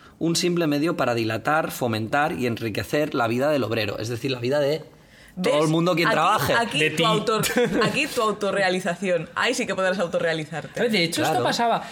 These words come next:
Speaker 3: En la Unión Soviética,
Speaker 1: O
Speaker 3: los
Speaker 1: sea, tu
Speaker 3: bo-,
Speaker 1: trabajo es pa' ti, no es pa' otro.
Speaker 3: eh, en la Unión
Speaker 2: Sí.
Speaker 3: Soviética pasaba en los pri-, en los primeros cincuenta años largos, había un entusiasmo muy grande. Había
Speaker 1: Mm.
Speaker 3: hasta grupos de trabajadores que se organizaban a posta, porque, claro,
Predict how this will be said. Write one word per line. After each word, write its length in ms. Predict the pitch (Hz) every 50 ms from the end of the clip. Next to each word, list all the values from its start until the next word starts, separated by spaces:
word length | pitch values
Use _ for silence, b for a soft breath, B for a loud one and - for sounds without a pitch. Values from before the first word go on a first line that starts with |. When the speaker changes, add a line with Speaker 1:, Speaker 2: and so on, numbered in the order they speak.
| B B B
Speaker 3:
En 100 | - 165
la 80 | 165 165
Unión 220 | 160 165 170 185
Soviética, 840 | - 302 285 254 240 220 208 202 233 220 - 226 220 220 220 220 220
Speaker 1:
O 20 | 214
Speaker 3:
los 100 | 208 190
Speaker 1:
sea, 80 | 175
tu 80 | 165 175
Speaker 3:
bo-, 60 | 175
Speaker 1:
trabajo 300 | 185 185 190 185 - 240
es 40 | -
pa' 160 | - - 175
ti, 160 | - 185 208
no 80 | 220 196
es 60 | 175
pa' 160 | - 196 180
otro. 280 | 202 220 208 220 - 113
Speaker 3:
eh, 120 | 208 196 - 196
en 80 | 185 185
la 60 | 175
Unión 180 | 165 180 196
Speaker 2:
Sí. 40 | 226 247
Speaker 3:
Soviética 400 | 240 226 214 214 220 262 262 202
pasaba 440 | 190 160 - - 196 165 185 190
en 80 | 180 160
los 160 | 156 151 156
pri-, 260 | 156 165 156 151 139
en 80 | 156 147
los 140 | 151 151 147
primeros 480 | - 143 135 139 151 185 208 208 -
cincuenta 600 | - - 208 185 170 160 160 156 165 170 165 160 156
años 340 | 156 156 151 151 151 143 139
largos, 560 | 135 131 135 139 143 147 170 214 302 - - B B B B B B B B -
había 260 | - 151 151 160 202
un 100 | 262 302
entusiasmo 600 | 269 196 165 165 151 - 165 156 147 147 147 143
muy 260 | 139 143 143 147 143
grande. 340 | 135 135 135 135 143 143 139
Había 180 | 131 131 143 170
Speaker 1:
Mm. 20 |
Speaker 3:
hasta 180 | 208 - 247 214
grupos 380 | 170 165 170 170 175 190 180
de 100 | 170 165
trabajadores 580 | 151 156 147 147 143 - 156 151 151 165 185 -
que 120 | - 175
se 100 | - -
organizaban 680 | 165 151 147 147 147 147 143 131 - 143 147 170 196 202
a 100 | 196 185
posta, 400 | 170 180 196 196 196 - 202 202
porque, 240 | 202 190 160 151 135
claro, 320 | 147 160 202 226 - -